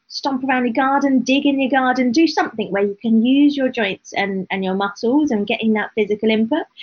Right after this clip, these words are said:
If you're in your home, then, you know, things like stretching, if you're able to do so, it doesn't have to be yoga, it doesn't have to be, you know, a, an official plan or anything, but something where you can take in some deep breaths, you can stretch your body,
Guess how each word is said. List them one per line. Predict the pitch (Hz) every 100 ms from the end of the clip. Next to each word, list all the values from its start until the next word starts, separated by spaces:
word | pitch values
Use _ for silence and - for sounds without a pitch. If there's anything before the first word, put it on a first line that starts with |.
| - - - -
If | 320 320
you're | 294
in | 285 269
your | 262
home, | 254 294 294 320 311 _ _ _
then, | 294
you | 294 302
know, | 294
things | 349 339
like | 311 320
stretching, | - - - - _ 185 160 185
if | 226 220
you're | 302 294
able | 285 294 285 233 202 -
to | 208 175 185 214 226 - _
do | - 233
so, | 233 233
it | 233
doesn't | 262 277
have | 269 277
to | -
be | 285
yoga, | 254 269 262 262 269
it |
doesn't | 247 247
have | 254 247
to | 285
be, | 262
you | 247 254
know, | 220
a, | 202 208 - _ _
an | 226
official | 202 - 269 - 214
plan | 196 - 247 247 233
or |
anything, | 175 180 180 180
but | 175
something | - 320 - 240 208
where | 220 208 202 _ _ _ _ _
you | 254 233
can | 233 220
take | - 320 302
in | 320 294
some | 285
deep | 233 190 -
breaths, | 175 180 -
you | 220
can | 202 190
stretch | 185 - - 285 - -
your | 202
body, | 185 170 165 156 180